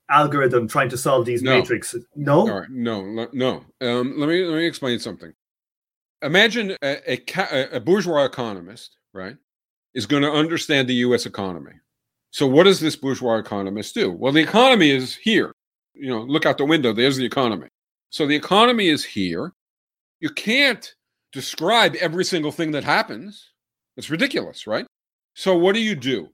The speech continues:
Speaker 2: Well, you abstract. And the way you abstract is that you make certain assumptions. And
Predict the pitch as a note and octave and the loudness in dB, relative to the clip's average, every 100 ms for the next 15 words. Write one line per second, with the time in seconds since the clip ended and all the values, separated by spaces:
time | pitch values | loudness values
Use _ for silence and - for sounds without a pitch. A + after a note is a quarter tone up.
0 | - C#3+ D#3 D#3+ D3+ - - A#2+ F#2 - | -8 -2 2 2 2 -2 -6 -4 -4 -8
1 | _ _ _ _ _ C#3 C#3 D#3 E3 G#3 | _ _ _ _ _ -4 -2 -2 0 -2
2 | B3+ A#3 F3+ - - G2 G#2 - _ _ | -2 -4 -6 -8 -10 -6 -6 -10 _ _
3 | _ C#3+ D3 B2+ D3+ C3+ C3+ C#3 D#3 D#3+ | _ -6 -6 -6 -10 -6 -8 -4 -6 -4
4 | F3 C#3 C#3+ B2+ - G#2 F2+ - - - | -6 -6 -6 -6 -6 -6 -8 -16 -20 -20
5 | _ _ _ _ _ _ _ C#3+ C#3 C#3+ | _ _ _ _ _ _ _ -4 -2 -2
6 | C3+ | -8